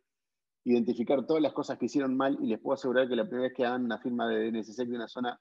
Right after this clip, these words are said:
hay muchas cosas que no les van a andar como esperaban y eso está bien, este, así se aprende. Eh,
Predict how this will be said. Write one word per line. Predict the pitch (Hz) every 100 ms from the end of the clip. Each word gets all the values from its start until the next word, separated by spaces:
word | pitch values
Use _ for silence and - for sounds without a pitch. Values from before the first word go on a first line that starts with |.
| _ 120
hay | 117
muchas | 131 123 110
cosas | 120 101 -
que | - - _ _
no | 107
les | 104
van | 104 104
a |
andar | 101 107 107
como | 107 101
esperaban | - 110 107 113 143 _ _ _ _ _
y | -
eso | 139 135
está | 127
bien, | 123 151 139 156 - _ _
este, | 107 - - 87
así | - 175
se | 107
aprende. | - 120 110 151 - _ _ _ _ _ _ _ -
Eh, | 120 110 107